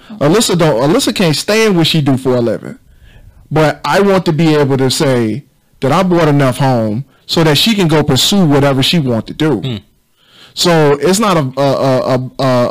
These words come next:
Speaker 1: a thing of me wanting to take control, 'cause you guys, you, look, for real, like, I, I'm a, I'm gonna go ahead and throw it out there. Like, there's people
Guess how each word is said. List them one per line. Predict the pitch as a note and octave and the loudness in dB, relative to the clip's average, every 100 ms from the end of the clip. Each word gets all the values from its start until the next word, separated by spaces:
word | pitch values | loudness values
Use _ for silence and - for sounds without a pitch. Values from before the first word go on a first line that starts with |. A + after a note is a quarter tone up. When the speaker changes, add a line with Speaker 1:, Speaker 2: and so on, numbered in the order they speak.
| B2+ | -4
Speaker 1:
a | |
thing | - D#3 D3 | -2 0 2
of | C3+ B2 A#2 G#2+ - - - - | 2 2 0 -4 -12 -20 -20 -4
me | C3+ E3+ | 0 2
wanting | D#3 C#3 D#3 D3 | 2 2 2 2
to | C3+ C3+ | 0 -2
take | - D3 - | -2 -2 -2
control, | A2+ - E3 F#3+ | -4 -2 0 0
'cause | F#3+ F3+ | 0 -2
you | |
guys, | G3+ A#3+ F#3+ F#3 | 0 -2 -2 -4
you, | A3+ | -4
look, | F#3 E3 A#2+ | -2 -2 0
for | F3+ | 0
real, | F#3 A#2+ | 2 2
like, | A#2+ B2+ | 2 0
I, | G2 D#3 | 0 0
I'm | - D#3 D#3+ | 0 0 0
a, | C3 | 2
I'm | D#3 | 0
gonna | C3+ | 0
go | D3 | 2
ahead | D3 | 2
and | C3+ | 2
throw | C#3+ | 2
it | C3+ | 2
out | C#3 C#3+ | 2 2
there. | C#3+ C#3 C3 | 4 2 2
Like, | B2 B2+ A2+ | 0 -2 -2
there's | B2 E3+ E3 | -2 0 0
people | - G3 E3+ C#3+ B2 | -2 -2 0 0 0